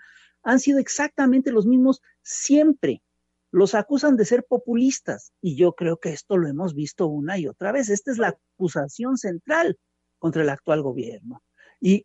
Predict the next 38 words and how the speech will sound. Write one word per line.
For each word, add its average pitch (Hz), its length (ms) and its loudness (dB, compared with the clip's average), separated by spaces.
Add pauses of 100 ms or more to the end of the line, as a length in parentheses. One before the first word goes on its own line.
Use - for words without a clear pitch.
por, 208 220 0
y, 220 240 -2
y - 140 -6
cuál 277 180 0
es 302 140 0
el 233 100 2
gran 262 200 4
argumento 240 640 2 (640)
de 165 180 0
que, 180 220 2
de 165 180 0
que 190 80 2
este, 202 320 0
de 180 240 0
que 214 60 0
este 208 180 2
gobierno 202 220 4
es - 40 -4
populista? 175 300 0 (100)
Que 196 120 4
le 185 120 6
da 214 140 2
dinero 214 300 2
a 226 40 4
los 190 200 0
pobres. 214 420 0
Bueno, 151 260 -6 (120)
eh, 170 340 -4
perdón, 170 400 0 (380)
aquí 160 240 -2
hay 196 160 2
un 214 180 2
tema 196 380 0
que 170 180 2
siempre 190 380 0
hemos 185 240 0
platicado, 160 680 0
que, 165 220 -2